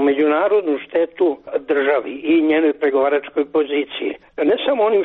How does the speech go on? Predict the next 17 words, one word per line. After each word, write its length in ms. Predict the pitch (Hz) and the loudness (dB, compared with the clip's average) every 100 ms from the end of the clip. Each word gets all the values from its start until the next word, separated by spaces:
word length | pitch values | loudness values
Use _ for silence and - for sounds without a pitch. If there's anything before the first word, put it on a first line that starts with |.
| - | 0
što 100 | 175 | 0
je 140 | 151 151 | 0 0
rekao, 280 | - - - - - | -4 -18 -18 -20 -6
jer 100 | 165 185 | -4 0
to 60 | |
je 120 | 175 - | -2 0
stvar 180 | 165 131 | -2 0
rasprave, 500 | 120 117 - 123 95 - | -2 -4 -6 -4 -4 -2
ko 80 | 147 - | -4 -2
kako 220 | 151 - 135 147 | -4 0 0 0
vidi 220 | 139 131 - - - 135 | 2 0 -2 -16 -10 -2
dekolonizaciju, 800 | 135 - 135 131 127 120 - 147 135 | -2 0 -2 0 0 -2 -4 -6 -4
nego 100 | 135 156 | 0 0
onako 220 | 175 - 143 - | -2 -4 -10 -6
kako 240 | 190 - 240 | -6 -2 0
je 120 | 208 185 | 2 0
rekao 240 | 185 202 | 0 -2